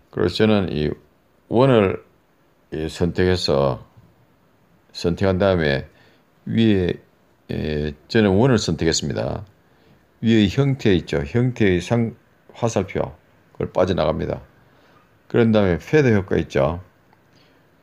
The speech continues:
패드 효과를 오십으로 하면은 아주 화면이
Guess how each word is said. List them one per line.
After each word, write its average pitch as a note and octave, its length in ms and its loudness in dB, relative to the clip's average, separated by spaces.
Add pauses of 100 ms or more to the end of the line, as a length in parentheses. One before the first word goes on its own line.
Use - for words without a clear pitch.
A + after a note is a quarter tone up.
(100)
패드 B2 280 0
효과를 A2 460 2
오십으로 F2+ 520 2
하면은 G2 600 2
아주 F2+ 320 0
화면이 F2+ 640 -2